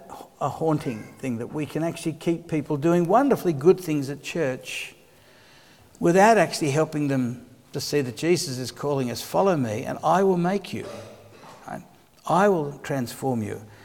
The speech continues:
and train you and make you the sort of person that can help other people, uh, join the family, become disciples."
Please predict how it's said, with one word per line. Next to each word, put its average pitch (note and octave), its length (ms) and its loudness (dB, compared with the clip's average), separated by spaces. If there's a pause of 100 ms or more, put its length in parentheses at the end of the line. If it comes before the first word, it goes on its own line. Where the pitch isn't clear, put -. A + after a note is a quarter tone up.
(140)
and C3 200 -2
train A#2+ 360 0
you A2 180 -6
and B2 180 0
make C3+ 240 4
you C#3+ 60 2
the B2 80 0
sort B2+ 220 -2
of A#2 60 -8
person A#2+ 500 -4 (400)
that - 180 -2
can C#3 160 0
help C#3+ 340 4
other C3+ 280 2
people, A2+ 520 -8 (640)
uh, G2 260 -10 (120)
join B2 280 0
the G#2+ 60 -4
family, G#2+ 600 -4 (420)
become A2 300 -4
disciples." - 760 -8